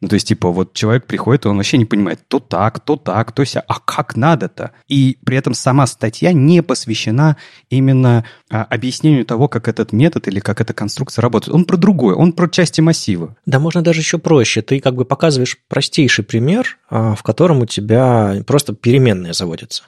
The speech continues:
Speaker 2: Как ты её будешь заводить? Варом или констом?
Speaker 1: Не, ну это они уже для себя определили. Этот этап они прошли. В гайдлайнах написано летом. Точнее, там написано, знаешь, как, а, можно использовать констом, <laughs> можно использовать летом, но не варом.
Speaker 2: А почему?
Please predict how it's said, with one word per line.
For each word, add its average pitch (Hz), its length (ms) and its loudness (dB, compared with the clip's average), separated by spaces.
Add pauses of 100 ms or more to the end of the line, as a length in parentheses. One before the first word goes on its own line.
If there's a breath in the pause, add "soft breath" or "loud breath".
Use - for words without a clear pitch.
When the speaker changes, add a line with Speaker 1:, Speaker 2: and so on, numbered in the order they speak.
Speaker 2:
Как - 220 0
ты 117 100 0
её 98 100 0
будешь 95 260 -6
заводить? 87 480 -10 (100)
Варом 127 480 -2
или 123 160 0
констом? 98 460 -6 (180)
Speaker 1:
Не, 98 100 -4
ну 95 80 -2
это 160 140 0
они 170 120 6
уже 143 200 2
для 131 100 -2
себя 127 220 -2
определили. 113 640 -2 (320)
Этот 143 400 -4 (160)
этап 175 280 -2
они 120 140 0
прошли. 107 400 -4
В 82 80 -10
гайдлайнах 113 560 0
написано 113 380 -4
летом. 98 420 -2 (400)
Точнее, 131 240 2
там 123 140 2
написано, 117 320 -2
знаешь, 131 160 -2
как, - 240 -8 (100)
а, 101 180 0
можно 117 260 4
использовать 104 360 -4
констом, 190 480 0
<laughs> - 40 -10
можно 113 240 2
использовать 101 440 -2
летом, 143 300 2
но 120 220 2
не 123 160 4
варом. 87 400 -2 (100)
Speaker 2:
А - 100 -2
почему? 120 500 0